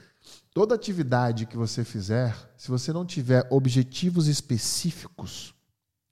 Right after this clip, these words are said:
da aprendizagem, a probabilidade daquele hábito, daquela prática, tornar algo que você aprenda com maior facilidade e velocidade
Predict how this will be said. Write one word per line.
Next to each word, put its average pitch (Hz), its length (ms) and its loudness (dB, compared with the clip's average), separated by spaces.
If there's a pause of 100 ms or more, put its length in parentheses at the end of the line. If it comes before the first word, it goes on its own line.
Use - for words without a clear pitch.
(140)
da 131 340 0
aprendizagem, 104 1000 0 (1800)
a 127 140 4
probabilidade 151 920 4
daquele 147 400 0
hábito, 107 400 -2
daquela 110 380 -2
prática, 104 720 -2 (760)
tornar 143 840 2
algo 107 420 -2
que - 120 -8
você 120 320 0
aprenda 131 440 0
com 123 140 -4
maior 120 320 4
facilidade 107 840 -2 (140)
e 151 140 4
velocidade 110 1000 0